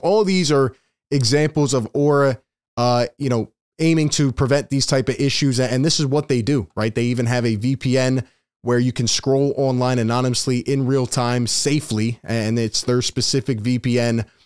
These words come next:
uh, to keep you safe. They give you near real time alerts on suspicious credit inquiries. And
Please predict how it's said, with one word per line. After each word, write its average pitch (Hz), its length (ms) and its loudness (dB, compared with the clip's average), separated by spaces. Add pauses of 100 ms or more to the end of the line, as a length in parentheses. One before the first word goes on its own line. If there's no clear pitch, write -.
(220)
uh, 107 180 0
to - 100 -4
keep 135 280 -2
you 123 80 0
safe. 127 280 0
They 120 100 -2
give 113 120 0
you 113 80 0
near 127 200 0
real 123 180 0
time 123 240 -2
alerts 113 360 -2
on 123 140 -2
suspicious 117 500 -2
credit 117 280 -2
inquiries. 120 480 -2
And 143 340 0